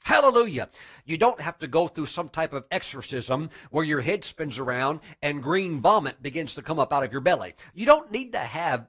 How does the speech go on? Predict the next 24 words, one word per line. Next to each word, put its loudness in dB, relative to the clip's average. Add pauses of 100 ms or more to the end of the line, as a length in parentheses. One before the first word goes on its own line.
uh, -4
stuff -6
like -2
that. -4
Now, -2
if -6
there -2
are 4
exorcisms -8
at -16
times -6 (240)
and -4
there -2
is -8
a -4
spirit -4
that -10
needs -10
to -14
come -8
out 0
and -10
there's -4
some -6